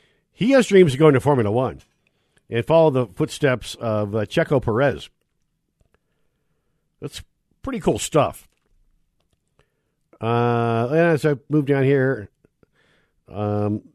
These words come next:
no. So <clears throat> it appears, this just popped up, that, uh, Nikita is cleared to race.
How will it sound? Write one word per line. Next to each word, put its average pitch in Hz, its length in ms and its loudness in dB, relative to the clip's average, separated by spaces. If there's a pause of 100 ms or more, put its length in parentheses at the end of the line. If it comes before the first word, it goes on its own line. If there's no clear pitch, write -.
(100)
no. 98 580 -4 (440)
So 143 500 2 (140)
<clears throat> 175 140 -10 (1700)
it 131 140 0
appears, 151 720 -2 (120)
this - 100 -18
just - 220 -12
popped 123 340 -6
up, 131 240 0 (1500)
that, 131 600 -2
uh, 123 480 2 (2250)
Nikita 139 880 -2 (1000)
is 139 180 -4
cleared 233 540 -4
to 135 120 -6
race. - 580 -12